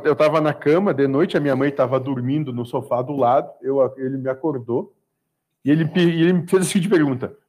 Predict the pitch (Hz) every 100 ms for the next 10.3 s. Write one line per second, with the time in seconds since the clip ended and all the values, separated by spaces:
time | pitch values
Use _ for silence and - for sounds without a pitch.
0 | _ 127 165 170 170 160 135 151 190 175
1 | - 160 160 151 139 104 87 _ _ _
2 | _ _ _ _ 139 135 143 120 _ _
3 | _ _ _ _ - 370 - 370 403 -
4 | 170 214 - - 254 233 269 170 226 277
5 | 214 139 - 196 240 147 120 151 208 -
6 | - _ - 147 120 160 202 202 180 -
7 | 214 233 190 151 - _ _ - 196 220
8 | 320 214 277 254 214 180 220 269 170 214
9 | 220 233 214 160 202 226 165 190 240 240
10 | - 117